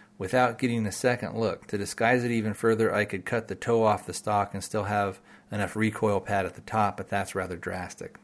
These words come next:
I couldn't really figure out how to carry much ammo, though. I'd be open to suggestions from your listeners. Keep up the good work, and I enjoy both your shows.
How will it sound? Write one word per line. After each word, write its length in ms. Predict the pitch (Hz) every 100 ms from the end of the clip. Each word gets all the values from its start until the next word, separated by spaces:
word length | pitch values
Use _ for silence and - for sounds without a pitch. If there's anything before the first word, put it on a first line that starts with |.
| -
I 80 | 156
couldn't 260 | - 302 262
really 220 | 254 226
figure 280 | 240 214 190
out 100 | 175
how 100 | 180
to 80 |
carry 320 | - 170 156 143
much 260 | 143 139
ammo, 300 | 131 120 95
though. 240 | 82 82 - - - - -
I'd 140 | 113
be 100 | 113
open 260 | 135 147 147
to 80 | 131
suggestions 580 | 131 113 120 123 101 -
from 180 | 98
your 100 | 92
listeners. 440 | 95 95 - - -
Keep 200 | - 117
up 120 | 117
the 80 | 113
good 160 | 123
work, 340 | 123 214 262 170
and 80 | 95
I 60 |
enjoy 240 | 95 101 98
both 260 | 104 101
your 80 | 95
shows. 500 | - 127 175 196